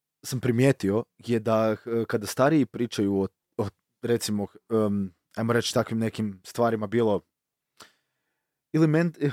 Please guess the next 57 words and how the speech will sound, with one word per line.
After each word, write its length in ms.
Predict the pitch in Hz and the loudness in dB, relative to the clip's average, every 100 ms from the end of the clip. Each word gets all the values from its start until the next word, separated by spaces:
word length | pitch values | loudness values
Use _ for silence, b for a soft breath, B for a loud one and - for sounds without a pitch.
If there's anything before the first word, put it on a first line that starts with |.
| - | -2
am, 180 | 123 117 | -2 -2
sad, 260 | - 101 - _ | -4 -4 -4 _
ili, 180 | 151 170 | 4 6
ili 200 | 165 151 | 6 4
bilo 240 | 135 156 143 | 6 6 8
ili 140 | 135 | 6
mentalno 380 | 131 123 117 110 | 4 4 2 2
zdravlje 420 | 104 117 127 120 | 4 4 4 0
ili, 540 | 120 120 117 113 110 | 0 -2 0 0 2
e, 240 | 107 107 107 | 2 4 2
emocije 520 | 110 107 110 - 110 | 2 2 2 2 -2
i 20 | |
tak 200 | - 107 | 0 -4
to, 180 | - 156 B B B B B B B | -2 -2 B B B B B B B
i 120 | 131 143 | 0 4
uvijek 160 | 175 185 | 4 4
dobijam 360 | 175 196 190 | 2 2 2
dojam 280 | 170 196 185 | 2 2 2
kao 220 | - 190 | 0 -2
da, 360 | 185 175 160 156 - _ _ _ _ _ | 0 0 0 -2 -8 _ _ _ _ _
kao 160 | - 165 | 2 4
da 100 | 156 | 2
prije, 680 | - 156 180 170 160 139 - | 2 4 6 6 6 4 2
kao 140 | 160 | 0
da 80 | 160 | 2
se 140 | 151 - | 0 -2
prije 300 | 151 160 143 | 2 4 4
puno 280 | - 165 | 2 0
manje 360 | 143 143 147 123 | 2 2 2 0
pričalo 460 | - 127 - 104 98 | 0 -2 2 2 2
o 40 | |
tome 340 | - 117 127 | 2 2 4
i 40 | 123 | 4
ono 100 | 127 | 4
što 120 | 120 | 0
sam 120 | 120 | 0
na 80 | 117 | 0
početku 360 | 123 127 - 117 | 2 0 2 0
reklo-, 320 | 117 117 107 | 2 0 -2
rekao, 300 | 117 120 117 | 0 0 0
kao 120 | - 143 | -2 2
da 100 | 131 | 2
je 60 | |
postojala 460 | - 120 - 139 135 | 0 -6 0 4 4
puno 280 | - 147 131 | 2 2 6
jača 300 | 127 135 - | 6 6 0
stigma 340 | - 127 123 | 0 2 2
o 40 | |
tome 240 | 110 127 120 | 2 2 2
da 80 | 113 | 2
muškarci 460 | 110 - 123 - | 0 0 0 0
ih 100 | 107 | -4
ne 160 | 120 127 | 0 0
smiju 200 | - 98 | 0 -4
pokazivati 460 | 101 101 107 104 | -6 -6 -4 -2
svoje 100 | - | 0
emocije, 420 | 107 110 120 - | 0 -2 -4 -4